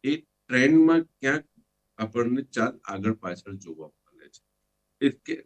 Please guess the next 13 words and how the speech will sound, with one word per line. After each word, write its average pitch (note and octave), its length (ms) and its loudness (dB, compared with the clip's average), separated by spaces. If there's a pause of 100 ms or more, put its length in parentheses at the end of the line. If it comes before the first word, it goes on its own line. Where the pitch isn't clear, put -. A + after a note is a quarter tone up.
(120)
હું A2 120 0
એમ B2+ 80 0
નથી C#3+ 280 -4
કહેતો F3 280 -6
કે - 160 -10
અહીંયા C3 340 -4
મંદી A2+ 400 2
તમે G#2 300 -6
શરૂ E2+ 340 -18
કરો. - 320 -20 (760)
This D#3+ 320 -2 (240)
can A#2+ 160 2
be B2 480 2